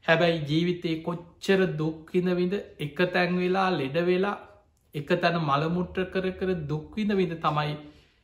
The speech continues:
ඒ මිනිස්සු ඒ ඉතුරු කාලේ ගෙවා ගන්න. ඒ නිසා පින්වතුනි, ඔබ ජීවිතේ නිතර හිතන්න, ලෙඩ වෙන කයක්, වයසට යන ශරීරයක්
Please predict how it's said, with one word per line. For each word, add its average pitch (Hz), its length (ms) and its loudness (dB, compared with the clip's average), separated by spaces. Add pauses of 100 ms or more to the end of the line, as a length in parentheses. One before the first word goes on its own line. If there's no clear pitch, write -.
(200)
ඒ 180 120 12
මිනිස්සු 214 360 4
ඒ 190 140 8
ඉතුරු 202 340 0
කාලේ 196 420 2
ගෙවා 196 300 4
ගන්න. 131 240 -2 (1040)
ඒ 165 180 2
නිසා 180 340 4
පින්වතුනි, 160 580 -4 (1040)
ඔබ 180 180 6
ජීවිතේ 196 560 4
නිතර 185 360 2
හිතන්න, 147 480 -2 (580)
ලෙඩ 151 260 0
වෙන 151 240 -2
කයක්, - 360 -10 (800)
වයසට 160 560 2
යන 151 220 -2
ශරීරයක් - 640 -10